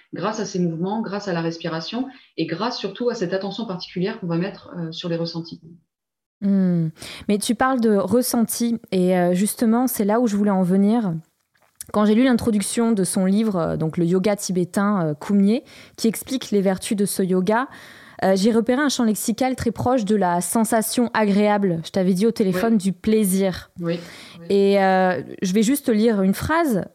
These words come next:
Speaker 2: Quand nous utilisons vraiment nos sens, toutes les parties de notre corps se mettent à vibrer de vie et de santé. Tous nos sens se dilatent d'une façon subtile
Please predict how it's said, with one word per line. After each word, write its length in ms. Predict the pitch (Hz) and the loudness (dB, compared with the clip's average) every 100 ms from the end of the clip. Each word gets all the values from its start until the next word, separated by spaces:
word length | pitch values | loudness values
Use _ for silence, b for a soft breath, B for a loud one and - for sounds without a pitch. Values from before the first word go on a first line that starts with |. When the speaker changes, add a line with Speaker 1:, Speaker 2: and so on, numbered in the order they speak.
| _ - | _ -2
Speaker 2:
Quand 140 | 233 | 2
nous 260 | 233 240 247 | 6 6 4
utilisons 520 | 302 302 294 247 269 | 0 2 4 4 4
vraiment 320 | 226 226 233 | 4 4 4
nos 160 | 202 190 | 4 2
sens, 500 | - 233 254 311 - | 0 0 0 -4 -4
toutes 220 | 339 - | -6 0
les 100 | 254 | 0
parties 380 | 233 220 - 254 | 2 -4 -2 0
de 80 | 220 | 2
notre 300 | 196 - 208 | 0 0 -4
corps 280 | - 269 | -2 -2
se 140 | - 214 | 0 2
mettent 400 | 196 226 233 - | 2 2 -2 -8
à 160 | - 165 | -4 -2
vibrer 480 | 175 226 214 214 | 0 0 2 2
de 140 | 214 180 | 2 2
vie 340 | 170 170 202 | 2 0 -2
et 100 | - | -2
de 120 | 156 156 | -2 -2
santé. 520 | - 190 - 208 277 B B B | 0 -2 0 -2 -2 B B B
Tous 180 | - 302 | -2 2
nos 140 | 302 240 | 4 2
sens 340 | - 240 247 | 0 0 0
se 120 | - | 0
dilatent 420 | 185 190 220 226 | 0 2 2 2
d'une 160 | 208 185 | 2 0
façon 360 | 170 185 - 190 | 0 -2 0 -2
subtile 640 | - 220 - - 277 247 | -2 -8 -8 -2 0 0